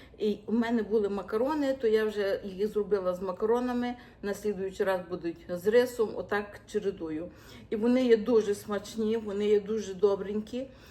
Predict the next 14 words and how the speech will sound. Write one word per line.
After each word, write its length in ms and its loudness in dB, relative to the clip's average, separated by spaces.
О, 160 0
і 160 -2
отак 320 4
ще 140 2
огірочка 640 4
чи 140 -8
помідорчика, 720 2
навіть 280 0
свіжого, 540 -2
любе 440 -2
щось 240 -10
покласти 520 -2
до 140 -10
цього. 520 2